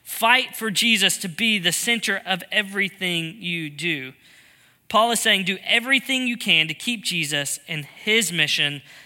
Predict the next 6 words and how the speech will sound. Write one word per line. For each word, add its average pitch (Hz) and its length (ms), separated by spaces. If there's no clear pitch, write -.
the 165 80
center 151 680
of 143 180
what 135 280
you 139 100
do. 135 300